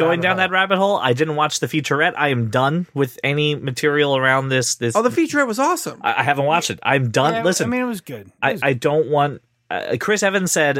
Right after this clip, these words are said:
Speaker 1: uh, something in the same interview about how the fact that he cried, that he is shocked that they released that, he said, that trailer, which could have been a, a million of them, because it clearly gives away part of the movie. And I'm just going, "Are we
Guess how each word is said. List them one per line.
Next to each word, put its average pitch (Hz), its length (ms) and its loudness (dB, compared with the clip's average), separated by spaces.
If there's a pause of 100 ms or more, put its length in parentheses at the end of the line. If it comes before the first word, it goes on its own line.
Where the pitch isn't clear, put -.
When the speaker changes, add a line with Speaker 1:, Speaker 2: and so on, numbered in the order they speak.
Speaker 1:
uh, 127 100 2
something 143 320 0
in 139 100 -2
the 123 60 0
same 220 220 2
interview 135 420 2 (340)
about 120 300 0
how 123 120 0
the 120 100 -2
fact 131 160 0
that 120 100 -2
he 120 80 -6
cried, 127 360 0
that 104 200 0 (260)
he 165 200 0
is 120 80 0
shocked - 720 -2
that 131 160 0
they 143 100 2
released 135 500 -2 (240)
that, 120 400 -4
he 131 120 -2
said, 110 320 -2
that 131 240 -2
trailer, 104 440 0
which - 160 -6
could 107 160 -6
have 98 80 -4
been 87 220 -10
a, 101 80 -6 (100)
a 104 60 -2
million 110 340 0
of 82 120 -8
them, 87 200 -6 (440)
because 143 320 0
it 147 200 0
clearly 185 520 0
gives 143 360 0
away 120 540 4 (220)
part 147 240 2
of 120 80 -4
the 120 80 2
movie. 113 440 0
And 113 160 -2
I'm 131 80 -4
just 120 140 -4
going, 135 320 0 (400)
"Are 147 140 0
we 160 100 0